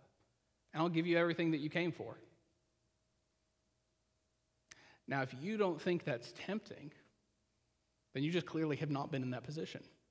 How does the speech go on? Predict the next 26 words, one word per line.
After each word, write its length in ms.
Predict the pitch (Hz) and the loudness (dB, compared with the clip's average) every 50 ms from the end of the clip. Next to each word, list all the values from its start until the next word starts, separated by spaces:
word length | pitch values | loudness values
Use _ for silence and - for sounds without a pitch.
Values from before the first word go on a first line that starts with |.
| _ _ _ _ _ _ _ _ - - - | _ _ _ _ _ _ _ _ -20 -10 -2
Really, 280 | - 170 254 277 285 220 | 2 4 6 8 8 6
what 200 | 160 165 190 220 | 8 8 6 6
is 100 | 220 220 | 6 4
this 220 | - 185 175 - | 4 0 0 2
temptation? 500 | - 180 165 - 190 185 202 - - 147 | 2 2 2 4 4 4 4 2 0 -2
It's 140 | 135 143 - | -2 -2 -2
a 60 | 175 | -2
temptation 560 | 160 - 196 180 - - 202 214 202 - 190 160 | 0 0 0 0 2 2 2 2 2 2 0 0
to 60 | 147 | 0
worship 400 | 151 160 175 180 - 180 160 - - | 2 2 2 2 2 -2 -2 0 2
our 160 | 147 139 131 | 2 2 2
work 400 | 131 131 135 139 214 220 - - | 2 2 6 6 6 6 6 2
for 200 | - - 165 139 | -4 -2 -2 0
God 380 | 127 123 120 120 120 131 147 - - - - - - - | 0 0 0 0 0 -2 -4 -6 -12 -20 -20 -20 -6 0
over 240 | 151 160 156 156 143 | 2 2 4 4 2
God 240 | 139 135 135 131 | 4 4 4 4
himself. 640 | 120 135 131 - - 175 156 123 113 - - - - - - - - _ _ _ _ _ _ _ _ _ _ _ _ _ _ _ _ _ _ _ _ _ _ - - - | 2 0 -2 0 2 2 2 2 0 -2 -6 -16 -20 -20 -20 -20 -20 _ _ _ _ _ _ _ _ _ _ _ _ _ _ _ _ _ _ _ _ _ _ -20 -4 0
It's 180 | - 180 180 202 | 0 0 2 0
a 40 | 190 | 0
temptation 680 | - - 202 190 - 208 208 240 226 - - 190 175 | 2 2 2 2 4 6 6 6 6 6 4 4 4
for 200 | 165 - 180 170 | 4 4 4 4
Jesus 420 | 135 - 180 208 - - 202 185 - | 4 2 2 2 2 2 2 2 2
to 100 | - 170 | 0 -2
prioritize 760 | - - 170 165 175 196 226 240 220 - - 180 175 170 - | 2 4 6 8 8 10 10 8 8 8 6 6 6 6 6
his 240 | - 180 165 147 151 | 4 4 4 4 2
mission 760 | 147 165 196 262 320 320 - - - - 160 147 135 143 | 2 4 8 8 8 8 8 4 2 2 2 2 0 0